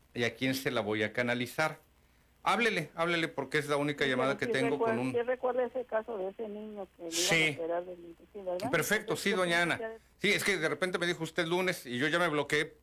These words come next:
Speaker 1: pensando meramente en el lunes. Pero vamos, vamos a estar pendientes, doña Ana, y qué bueno que haya gente que como usted pueda brindar su ap-, su apoyo, su ayuda, extender su mano solidariamente.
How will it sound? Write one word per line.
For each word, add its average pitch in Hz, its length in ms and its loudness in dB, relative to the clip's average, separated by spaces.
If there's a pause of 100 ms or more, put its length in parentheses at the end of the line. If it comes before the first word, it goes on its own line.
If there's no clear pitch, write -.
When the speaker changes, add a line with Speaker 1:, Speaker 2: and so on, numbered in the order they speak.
(140)
Speaker 1:
pensando 123 480 0
meramente 120 680 0
en 120 100 2
el 147 100 2
lunes. 180 360 0 (340)
Pero 156 140 4
vamos, 202 300 2
vamos 185 220 2
a - 20 -14
estar 175 220 0
pendientes, 165 500 0
doña 156 320 2
Ana, 160 220 0 (540)
y 127 180 -2
qué 175 100 2
bueno 160 260 2
que 143 100 2
haya 139 160 4
gente 139 280 -2
que 127 120 -6
como 127 140 0
usted 143 240 -2
pueda 123 240 2
brindar 113 360 0
su - 100 -6
ap-, 113 120 -8 (380)
su 92 60 -4
apoyo, 151 360 2
su - 140 -6
ayuda, 139 380 0 (420)
extender 113 480 -2
su - 140 -10
mano 117 300 0
solidariamente. 101 760 -4